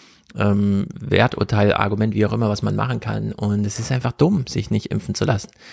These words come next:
Wie kann man denn, ich verstehe das gar nicht, heute Omikron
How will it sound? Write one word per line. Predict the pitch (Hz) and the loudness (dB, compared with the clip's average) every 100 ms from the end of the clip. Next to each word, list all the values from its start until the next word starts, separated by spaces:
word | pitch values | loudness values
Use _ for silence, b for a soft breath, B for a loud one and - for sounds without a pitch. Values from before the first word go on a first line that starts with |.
| B B - | B B 0
Wie | 113 | 2
kann | - 165 | 4 4
man | 165 | 4
denn, | 143 | 2
ich | - | 0
verstehe | 123 - | -2 0
das | 170 147 | 0 0
gar | 120 | 0
nicht, | 120 120 | 0 2
heute | 127 127 123 117 b b b _ 101 | 2 2 0 -2 b b b _ 4
Omikron | 160 185 - 139 143 165 | 4 4 0 2 4 4